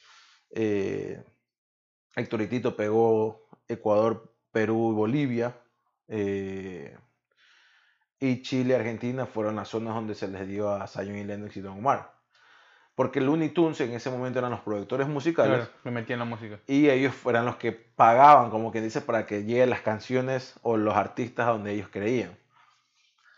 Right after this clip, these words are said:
Speaker 1: Eh, el primero en abrirse de Looney Tunes como, como discográfica, como tal, como productores musicales, fueron Yankee, Tego, Don Omar mismo.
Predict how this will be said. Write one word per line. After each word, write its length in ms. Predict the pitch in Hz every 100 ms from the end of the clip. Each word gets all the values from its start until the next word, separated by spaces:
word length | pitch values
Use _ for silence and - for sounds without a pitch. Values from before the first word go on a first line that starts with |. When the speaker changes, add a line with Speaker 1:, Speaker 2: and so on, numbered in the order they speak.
| _
Speaker 1:
Eh, 920 | 117 110 104 104 104 101 98 98 - -
el 100 | 123
primero 300 | 117 123 139
en 80 | 127
abrirse 500 | 117 139 135 135 117
de 200 | 113 110
Looney 260 | 120 127
Tunes 500 | 117 131 135 131 - _ _ -
como, 800 | 113 110 107 104 101 98 85 - _ _ _ _ _ _ _ _ - _ -
como 340 | 127 127 127
discográfica, 760 | 123 - 123 160 175 135 117 104
como 220 | 104 110
tal, 180 | 139 117
como 160 | 107
productores 360 | 113 107 127 139
musicales, 640 | 139 131 147 151 160 151
fueron 340 | - 120 120 113
Yankee, 400 | 117 120 135 120
Tego, 600 | 110 113 117 117 113 _ _ -
Don 160 | 117
Omar 240 | 107 110 107
mismo. 320 | 120 107